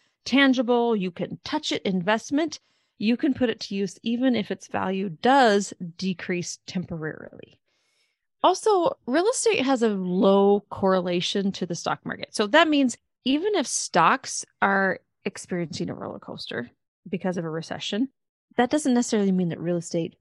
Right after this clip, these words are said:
will experience the same thing, right? And then recessions create bargains. It doesn't automatically mean that there's a drop in home values, but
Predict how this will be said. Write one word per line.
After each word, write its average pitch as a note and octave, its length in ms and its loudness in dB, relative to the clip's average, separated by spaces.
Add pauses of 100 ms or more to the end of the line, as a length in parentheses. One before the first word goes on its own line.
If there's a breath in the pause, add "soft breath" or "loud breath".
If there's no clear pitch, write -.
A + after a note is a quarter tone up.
(140)
will F3+ 140 0
experience - 520 -8 (220)
the F3+ 100 -4
same D3 340 -8 (360)
thing, - 280 -8 (300)
right? C#3 320 -8 (680)
And B3+ 160 6
then C#4 280 4 (120)
recessions B3 920 0 (100)
create G#3+ 480 -2 (260)
bargains. - 640 0 (380)
It A3+ 100 -4
doesn't - 360 -4
automatically F#3 920 2 (120)
mean G3 420 -2
that F3+ 100 -4
there's F3+ 180 -2
a F3+ 60 -8
drop F#3 320 -2
in F3+ 80 -4
home E3+ 260 -2
values, G3+ 600 2 (500)
but E4+ 320 2